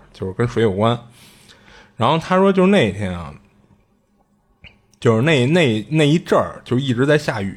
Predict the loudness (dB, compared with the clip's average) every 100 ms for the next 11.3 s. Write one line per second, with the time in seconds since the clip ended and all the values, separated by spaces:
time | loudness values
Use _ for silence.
0 | -10 -8 -6 -2 0 0 0 -2 -2 -2
1 | -4 -8 -12 -14 -16 -20 -20 -12 -4 -4
2 | -2 -4 0 0 0 0 2 2 2 -4
3 | -6 -4 -2 -2 -4 -2 0 0 -2 -12
4 | -20 -8 -4 0 0 0 0 2 2 -2
5 | -8 _ _ -8 -2 0 0 2 2 0
6 | -4 -8 -8 -12 -14 -8 -6 -4 0 0
7 | 0 -6 -10 -10 -8 -2 -2 -4 -14 -20
8 | _ -2 0 -2 -4 -6 -6 -6 -2 0
9 | 0 0 -4 -6 -8 -4 -2 -4 -4 -4
10 | -2 -4 -8 _ _ _ _ _ -2 0
11 | 0 -2 -6